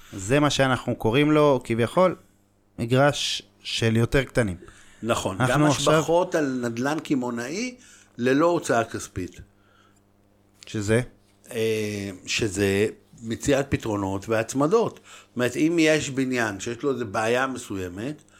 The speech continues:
Speaker 1: כמו? מה זה בעיה
Speaker 2: כמו
Speaker 1: מסוימת של
Speaker 2: לדוגמה,
Speaker 1: בניין?
Speaker 2: אה, בניין, אה, ברחוב, אה, סתם לדוגמה,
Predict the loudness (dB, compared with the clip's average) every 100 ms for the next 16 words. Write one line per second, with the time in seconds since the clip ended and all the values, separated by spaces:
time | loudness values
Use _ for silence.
0 | -20 -10 -2 -2 -2 -6 -4 -2 -2 0
1 | 2 4 2 2 0 0 0 2 0 -2
2 | -4 -8 -8 -4 -4 0 2 2 2 -2
3 | -6 -12 _ -10 -4 -2 -2 0 -2 -2
4 | 0 2 2 -2 -8 -16 -6 -2 0 2
5 | 2 0 -4 -12 -4 0 2 2 2 0
6 | -4